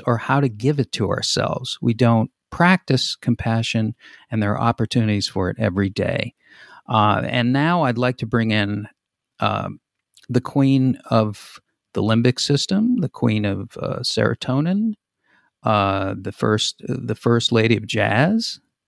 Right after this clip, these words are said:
uh, and, and someone who is the founder of GoZen, gozen dot com, where you can find an entire world, a library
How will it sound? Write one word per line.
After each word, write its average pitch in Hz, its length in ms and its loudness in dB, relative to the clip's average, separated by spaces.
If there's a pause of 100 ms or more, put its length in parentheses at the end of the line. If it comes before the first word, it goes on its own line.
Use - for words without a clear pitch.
(520)
uh, 101 400 -2 (120)
and, 113 320 0
and 113 220 0
someone 127 440 2
who 113 320 0
is 110 140 -2
the 117 80 -2
founder 151 520 2
of 107 80 -2
GoZen, 107 760 0 (520)
gozen 120 600 2
dot 107 320 2
com, 98 520 -2 (380)
where 127 140 4
you 131 160 4
can 127 160 2
find 117 720 0 (100)
an 170 100 2
entire 214 640 0
world, 160 880 0
a 123 80 2
library 147 960 -2